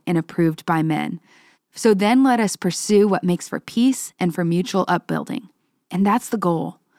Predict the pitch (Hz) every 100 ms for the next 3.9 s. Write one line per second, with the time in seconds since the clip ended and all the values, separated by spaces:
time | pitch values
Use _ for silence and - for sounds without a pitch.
0 | _ _ _ - - 214 202 214 - -
1 | 254 - - 233 240 - - - - -
2 | 196 175 165 - 208 226 247 262 240 180
3 | 196 190 180 165 170 - 170 180